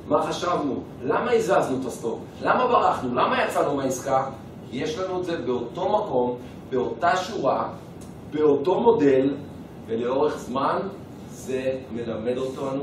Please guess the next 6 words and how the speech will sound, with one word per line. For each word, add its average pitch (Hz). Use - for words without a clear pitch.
על 110
עצמנו 135
הכי 170
טוב 135
שיכול 131
להיות. 127